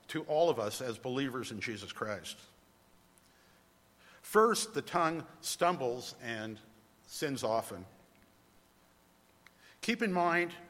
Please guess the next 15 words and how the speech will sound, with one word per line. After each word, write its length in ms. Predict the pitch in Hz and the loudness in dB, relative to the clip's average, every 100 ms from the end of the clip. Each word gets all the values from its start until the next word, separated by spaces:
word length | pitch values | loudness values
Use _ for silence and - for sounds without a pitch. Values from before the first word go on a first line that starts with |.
| - - - 120 | -20 -20 -18 -4
we 160 | 135 | 2
all 440 | 135 160 175 175 - | 6 8 8 6 2
offend, 580 | 135 - 127 101 120 - - - _ - - _ _ _ | -4 0 0 0 -4 -10 -20 -20 _ -20 -20 _ _ _
sometimes 420 | - 160 135 135 123 | -8 -6 0 -2 0
translated 680 | - 131 131 135 127 127 123 | -2 -2 0 0 2 2 -2
stumble, 560 | - 139 131 123 127 - | 0 2 2 0 -2 -6
fall, 540 | - 120 113 117 117 - | -4 0 2 0 -4 -10
sin. 420 | - 131 113 143 - - - _ _ _ - - - - - _ _ _ - | -6 -2 -2 -4 -10 -20 -20 _ _ _ -20 -20 -20 -20 -20 _ _ _ -4
And 380 | 165 160 156 143 | 0 0 0 0
this 360 | 180 220 - - | 0 0 -4 -8
includes 460 | 147 139 147 123 - | -8 -4 -4 -6 -6
teachers 580 | 180 190 - 110 117 - | -8 -4 -4 -4 -6 -4
as 220 | 127 117 | -4 -2
well 420 | 127 131 135 135 - | 0 4 4 2 -2
as 400 | 120 110 110 | -2 -2 -6